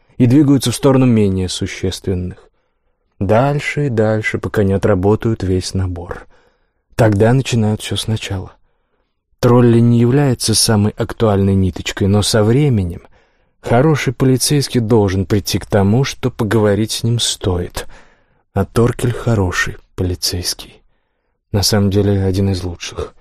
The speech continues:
В какой-то момент в будущем камень Тролли перевернут. Когда это произойдёт, все запруды могут внезапно дать трещину,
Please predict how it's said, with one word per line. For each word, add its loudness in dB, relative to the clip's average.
В -10
какой-то 2
момент 2
в -4
будущем 0
камень 2
Тролли 2
перевернут. 0
Когда 0
это 0
произойдёт, 2
все 0
запруды 0
могут 0
внезапно 2
дать 0
трещину, 0